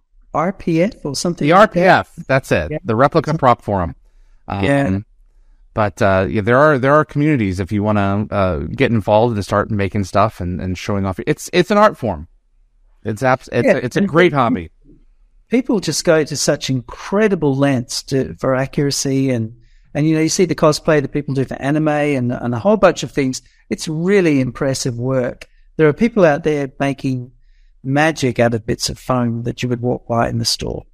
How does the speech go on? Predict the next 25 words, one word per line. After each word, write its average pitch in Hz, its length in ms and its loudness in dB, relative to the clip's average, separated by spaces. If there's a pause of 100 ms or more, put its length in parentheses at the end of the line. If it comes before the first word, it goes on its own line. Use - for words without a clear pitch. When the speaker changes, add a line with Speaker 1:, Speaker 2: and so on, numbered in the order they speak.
Speaker 1:
You - 120 -2
know, 127 360 2
it's, - 360 -4
uh, 123 240 0 (100)
and 127 220 -2
yet 143 160 -2
when 131 340 -10
they're 170 220 4
finished 139 320 -2
with 131 160 0
it, 135 80 -2
it 139 80 -6
looks 165 160 -8
like 110 260 -6
armor 131 580 0
or 104 360 -2
a - 40 -8
suit 143 480 0
or 104 200 -2
something, 120 360 0
and 117 140 2
it's - 200 -6
really 151 400 0
quite - 280 -12
incredible. 170 720 -10